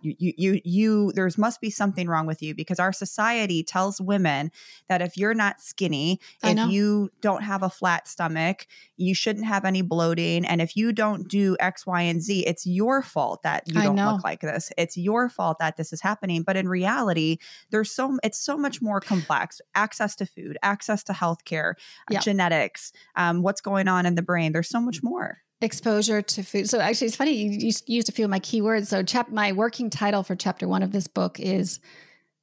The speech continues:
Speaker 2: The Reality of Your Situation, the Modern Food Environment,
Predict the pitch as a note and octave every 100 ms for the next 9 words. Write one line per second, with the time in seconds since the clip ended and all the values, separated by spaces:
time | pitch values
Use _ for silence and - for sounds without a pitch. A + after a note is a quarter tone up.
0 | - F#3+ G3+ F#3+ F#3 F#3+ G3 F#3+ F#3 F3+
1 | F3 F3+ - _ _ _ _ _ - F#3+
2 | F3+ F#3 F3+ F#3 - E3+ F3 E3+ F#3 F#3
3 | F#3+ F#3 F#3+ F3 F3+ F#3 - F3+ F#3 F3+
4 | F3 F3 D#3+ - - -